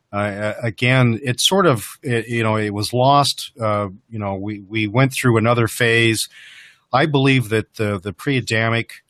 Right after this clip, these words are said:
I believe that, um, uh, the Garden of Eden was just one area that was, that was, uh, a part of what was really going on. Because when we look at Cain, when he was cast out,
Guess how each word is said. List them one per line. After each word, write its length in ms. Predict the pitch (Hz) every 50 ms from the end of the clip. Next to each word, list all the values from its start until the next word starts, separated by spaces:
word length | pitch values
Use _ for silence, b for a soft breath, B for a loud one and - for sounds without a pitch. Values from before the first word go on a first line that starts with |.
| _
I 80 | 110 110
believe 420 | 92 104 110 113 120 117 117 101 98
that, 340 | 110 104 101 - - - 110
um, 380 | 104 98 98 95 95 92 90 _ _ _ _ _ _ _ - -
uh, 300 | 95 95 92 92 92 90 82
the 80 | 104
Garden 320 | 95 - 117 117 117 104 107
of 120 | 98 95
Eden 240 | 110 113 113 113 101
was 120 | 101 92
just 300 | - - 107 98 - -
one 220 | - 95 104 113 117
area 320 | 110 110 113 117 120 117
that 180 | 104 107 107 98
was, 380 | 98 98 92 - - - - 104
that 160 | 98 95 92
was, 300 | 87 95 92 90 - -
uh, 240 | - 95 92 90 90 85 b b b b b _
a 60 | 101
part 300 | - - - 117 117 117
of 100 | 113 92
what 180 | 98 110 110 107
was 200 | 110 107 98 -
really 200 | 110 113 113 110
going 320 | 95 113 107 110 107 101
on. 300 | 101 101 104 110 117 110 b b b b b b b b b b b _ -
Because 280 | 123 123 127 117 110
when 180 | 123 123 120 120
we 120 | 123 123
look 260 | 120 127 147 151 -
at 160 | 135 120 - -
Cain, 540 | - - 147 143 135 117 107 107 110 110
when 120 | 104 107 107
he 160 | 110 120 127
was 200 | 113 113 107 -
cast 400 | - - 117 113 110 - - -
out, 340 | 120 120 120 110 104 98